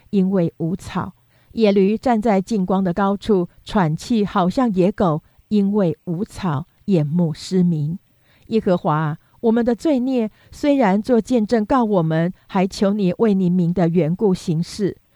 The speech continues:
我们本是多次背道，得罪了你。以色列所盼望在患难时做他救主的啊，你为何在这地像寄居的，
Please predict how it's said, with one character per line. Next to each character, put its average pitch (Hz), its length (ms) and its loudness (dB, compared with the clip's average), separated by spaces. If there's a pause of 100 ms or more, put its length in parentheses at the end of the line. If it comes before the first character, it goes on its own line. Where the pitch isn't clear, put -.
(140)
我 208 120 2
们 208 300 0
本 175 180 2
是 190 240 -2
多 220 320 0
次 - 320 -2
背 208 220 0
道， 190 420 -4
得 165 180 0
罪 214 220 0
了 175 160 2
你。 165 260 -4 (280)
以 233 100 0
色 247 180 0
列 233 280 2
所 170 260 0
盼 214 260 -2
望 196 320 0
在 185 300 0
患 208 240 0
难 208 180 0
时 160 240 -2
做 196 240 0
他 185 240 0
救 226 300 0
主 151 240 -2
的 160 180 -2
啊， 147 180 -4 (320)
你 226 120 0
为 285 180 2
何 214 280 0
在 226 260 -2
这 240 220 0
地 220 200 -4
像 208 240 -2
寄 214 220 -4
居 220 220 -4
的， 196 200 0